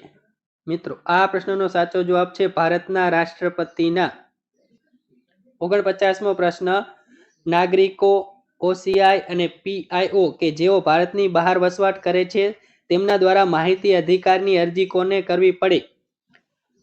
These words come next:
તો મિત્રો, આ પ્રશ્નનો સાચો જવાબ છે સ્થાનિક ભારતીય દૂતાવાસ અને હાઈ કમિશનના જાહેર માહિતી અધિકારીને જાણ કરવી પડે. પચાસમો પ્રશ્ન,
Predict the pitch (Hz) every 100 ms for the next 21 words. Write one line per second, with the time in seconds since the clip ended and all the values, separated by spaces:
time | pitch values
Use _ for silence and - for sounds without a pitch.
0 | _ 165 170 190 175 151 - 175 196 196
1 | 185 196 196 185 175 175 180 185 185 -
2 | 196 185 - - 170 185 202 202 - -
3 | 160 180 185 196 196 185 175 175 190 185
4 | 190 202 190 - _ _ _ _ 180 208
5 | 208 131 - _ 147 160 196 190 185 190
6 | 185 196 190 190 190 196 - _ - 165
7 | 190 196 180 180 185 185 190 170 160 180
8 | 185 180 175 185 180 165 175 - - 165
9 | 170 175 175 175 - _ _ _ _ _
10 | _ _ _ _ _ _ _ - 226 220
11 | 214 220 214 202 196 196